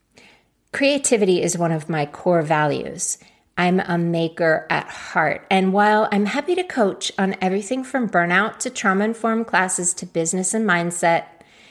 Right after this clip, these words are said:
I also want to make something tangible to help new entrepreneurs turn their dreams into reality.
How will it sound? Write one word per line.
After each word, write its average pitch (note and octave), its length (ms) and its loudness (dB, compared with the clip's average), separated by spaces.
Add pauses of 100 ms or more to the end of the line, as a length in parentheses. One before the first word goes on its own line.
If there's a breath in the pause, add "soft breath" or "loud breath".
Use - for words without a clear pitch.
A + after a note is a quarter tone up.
(760 soft breath)
I G3+ 180 0 (120)
also D4 480 0
want A3 200 2
to F#3+ 80 2
make F3+ 500 0
something F#3+ 520 -2
tangible - 680 -6 (1040)
to G3 100 -4
help G3 400 0
new G3 180 4
entrepreneurs F#3 840 0
turn F3 300 -4
their E3 260 -2
dreams E3+ 800 -2
into F3+ 340 -4
reality. G3 680 -2